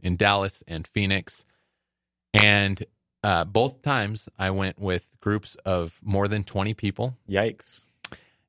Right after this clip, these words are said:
Speaker 1: And there was at least two in each group that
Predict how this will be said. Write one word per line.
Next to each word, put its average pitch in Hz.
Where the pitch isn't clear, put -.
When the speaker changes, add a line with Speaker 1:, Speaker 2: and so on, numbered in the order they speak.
Speaker 1:
And 101
there 107
was 101
at 98
least 120
two 117
in 101
each 113
group 107
that 101